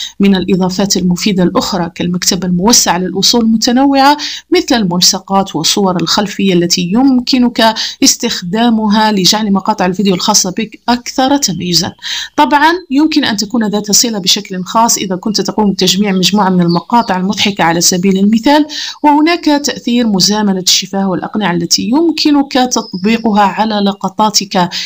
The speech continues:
إذا كانت لديك مشاهد حركة، فيمكنك تثبيت الإطارات الرئيسية عند استيراد مقطعك، ويمكنك اختيار يوتيوب باعتباره النظام الأساسي المطلوب، وسيختار التطبيق تلقائيا الإعدادات المثلى. ومع ذلك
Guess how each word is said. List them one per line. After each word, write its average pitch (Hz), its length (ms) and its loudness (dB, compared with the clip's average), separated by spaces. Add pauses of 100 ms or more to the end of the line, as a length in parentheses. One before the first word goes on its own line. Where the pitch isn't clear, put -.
(140)
إذا 190 260 2
كانت 185 460 0
لديك 185 320 0
مشاهد 180 480 -2
حركة، 185 540 -2 (260)
فيمكنك 240 580 2
تثبيت 285 540 0
الإطارات 247 560 -2
الرئيسية 214 640 0
عند 196 280 -2
استيراد 202 460 0
مقطعك، 226 800 0 (260)
ويمكنك 220 580 -2
اختيار 190 480 0
يوتيوب 202 520 0
باعتباره 190 500 0
النظام 185 420 0
الأساسي 247 540 2
المطلوب، 226 580 2 (280)
وسيختار 277 560 2
التطبيق 220 480 -6
تلقائيا 208 720 0
الإعدادات 190 800 -2
المثلى. 214 420 -6
ومع 170 400 -6
ذلك 220 540 0